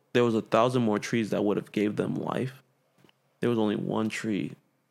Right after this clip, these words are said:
that wouldn't. Ultimately, it's not he, and he, it's not like he forced, he's not, he didn't tempt it with, he didn't tempt them with that one tree. Like, everyone thinks, "Oh, the tree was just in the middle of the garden." Like,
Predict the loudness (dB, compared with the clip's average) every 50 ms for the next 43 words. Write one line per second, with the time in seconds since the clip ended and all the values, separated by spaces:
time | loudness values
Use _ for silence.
0 | _ -4 -2 -2 -2 -4 -6 -4 -2 -2 -2 -2 -4 -8 -10 -14 -20 _ _ _
1 | _ _ _ _ _ _ _ _ _ _ _ _ _ _ _ _ _ _ _ _
2 | _ _ _ _ _ 2 2 2 2 2 2 2 2 2 2 2 0 0 -2 -2
3 | -2 -4 -2 -2 -4 -8 -6 -6 -4 -2 0 0 0 2 2 2 2 0 -2 -6
4 | -16 -20 -20 -18 -16 -14 -10 -6 -2 0 2 2 2 0 0 -2 0 0 0 2
5 | 0 0 -2 0 2 4 4 4 2 0 0 -2 -4 -4 0 2 2 2 4 2
6 | 0 0 2 2 2 2 0 0 2 2 2 0 0 -2 -2 0 0 0 -2 -6
7 | -6 -4 -4 -4 -4 -4 -2 -2 0 0 0 -2 -4 -4 -4 -2 0 0 0 0
8 | 0 0 -2 -2 0 0 0 -2 -2 -4 -4 -6 -8 -8 -10 -14 -20 -20 -20 -20
9 | -20 -12 -4 0 2 4 4 4 4 2 2 0 0 -2 -4 -4 -2 2 2 4
10 | 4 2 2 2 2 2 2 0 -2 -2 -2 -2 0 0 0 0 0 0 0 -2
11 | -4 -4 -2 -2 -2 -4 -6 -8 -8 -10 -10